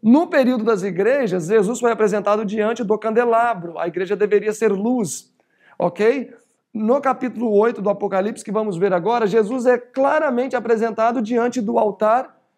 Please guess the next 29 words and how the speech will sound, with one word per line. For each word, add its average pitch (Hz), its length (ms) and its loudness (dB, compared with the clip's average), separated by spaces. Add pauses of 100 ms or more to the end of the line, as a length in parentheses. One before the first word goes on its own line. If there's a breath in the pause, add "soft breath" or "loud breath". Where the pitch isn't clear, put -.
(120)
de 190 120 -6
incenso. 254 840 -6
Vamos 196 280 -2
avançar. 214 540 -2 (320 soft breath)
Eu 190 120 -2
vou 247 100 2
deixar 226 400 0
os 214 140 -4
sete 214 260 -6
selos 220 380 -4
por 208 260 2
último, 202 480 -4
que 208 100 -2
ele 214 240 2
é 220 220 2
talvez 214 480 0
o, 226 160 -4 (320)
o - 80 -6
mais 254 260 2
complicado. 190 720 -4 (200)
Nas 220 260 -2
igrejas 220 420 2
diz 226 200 -4
que 233 100 -6
Jesus 226 400 0
estava 226 320 0
diante 233 400 2
do 254 360 0 (680)
candelabro. 220 680 0